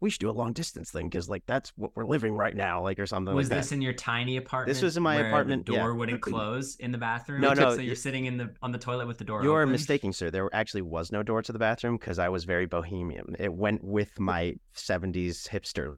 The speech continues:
Speaker 1: look. There was no door. Just,
Speaker 2: <laughs>
Speaker 1: just, I wanted to put up beads between the bed and the, the toilet 'cause that's all there was.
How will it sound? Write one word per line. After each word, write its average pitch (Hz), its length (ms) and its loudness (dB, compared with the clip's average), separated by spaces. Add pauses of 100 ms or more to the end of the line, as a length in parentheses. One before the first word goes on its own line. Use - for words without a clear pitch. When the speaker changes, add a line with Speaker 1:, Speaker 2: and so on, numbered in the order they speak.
Speaker 1:
look. 57 240 -6
There 101 140 0
was 117 200 2
no 107 120 2
door. 92 220 0
Just, 110 200 -6
Speaker 2:
<laughs> 117 140 -4
Speaker 1:
just, 127 180 0 (160)
I 117 80 0
wanted 156 240 2
to 139 60 -4
put 143 100 0
up 92 220 -4
beads 92 520 -8
between 98 340 0
the 87 80 0
bed 90 360 0
and 95 220 0
the, 80 300 -4
the 82 80 -2
toilet 82 360 -2
'cause 87 120 -6
that's 76 200 -2
all 71 80 2
there 69 120 -2
was. - 280 -6